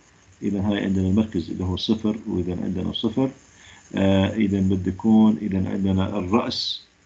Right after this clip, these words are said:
بده يكون بده أزيد، إذا بده يصير عندنا الرأسين، إذا بده يتحرك الآن هنا محور السيناء اللي هو الأحداث السيناء عفوا،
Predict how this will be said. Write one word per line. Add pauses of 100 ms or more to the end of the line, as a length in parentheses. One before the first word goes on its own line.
بده
يكون
بده
أزيد، (160)
إذا
بده
يصير
عندنا
الرأسين، (520)
إذا
بده
يتحرك
الآن
هنا
محور
السيناء
اللي
هو
الأحداث
السيناء
عفوا،